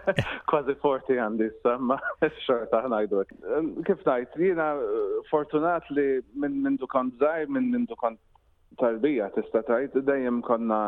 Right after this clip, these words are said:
involuti, il-familja dejjem kienet involuta ħafna fil-komunità. Hemm missieri, pereżempju, fil-welfare u advocacy, ehm, mezzi oħra, ehm, kien għalliem, Joe Manjon, u anke ommi kienet involuta ħafna f'ċertu affarijiet oħra u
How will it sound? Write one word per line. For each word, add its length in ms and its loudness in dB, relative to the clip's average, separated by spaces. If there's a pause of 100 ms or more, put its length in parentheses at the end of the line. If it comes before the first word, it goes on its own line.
involuti, 680 0
il-familja 540 0 (160)
dejjem 260 -2
kienet 320 -10
involuta 480 -2
ħafna 380 -2 (180)
fil-komunità. 800 0 (140)
Hemm 280 0
missieri, 400 0
pereżempju, 680 0
fil-welfare 920 0
u 160 0 (480)
advocacy, 680 0 (200)
ehm, 400 0
mezzi 400 2
oħra, 320 2 (300)
ehm, 440 -2
kien 220 0
għalliem, 480 0
Joe 160 2
Manjon, 640 0
u 240 2
anke 260 0
ommi 320 0
kienet 320 0
involuta 560 2
ħafna 320 0
f'ċertu 560 0
affarijiet 560 0
oħra 400 2
u 200 0